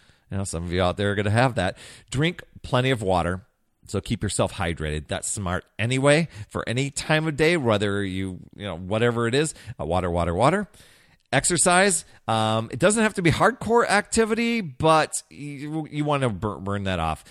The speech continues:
I've, I've recently seen a chart where it'll have, you know, if you have a little, this little bite-sized candy bar,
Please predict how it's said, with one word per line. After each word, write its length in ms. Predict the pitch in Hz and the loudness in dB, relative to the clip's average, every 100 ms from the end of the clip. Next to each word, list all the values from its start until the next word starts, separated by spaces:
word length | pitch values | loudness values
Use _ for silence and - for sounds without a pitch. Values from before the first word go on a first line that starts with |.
| - | -8
I've, 140 | 113 | -4
I've 220 | 120 135 | -2 -2
recently 400 | 139 151 - 127 | 2 0 0 -2
seen 260 | 120 143 123 | -2 -2 -4
a 60 | 101 | -4
chart 420 | - 123 117 76 | 2 4 4 2
where 240 | 110 107 - - | 0 2 0 -4
it'll 200 | 113 117 | 0 4
have, 260 | 117 117 113 | 6 4 4
you 60 | |
know, 60 | 107 | 0
if 100 | 95 | 2
you 80 | 107 | 0
have 100 | 101 | 2
a 60 | |
little, 240 | 110 107 - - - | 0 -2 -4 -16 -4
this 240 | 110 123 | 2 2
little 220 | 127 123 104 | 4 2 2
bite-sized 640 | 110 113 - 113 110 - | 0 0 0 2 0 -2
candy 260 | - 123 117 | -2 -2 0
bar, 300 | 98 98 | 0 0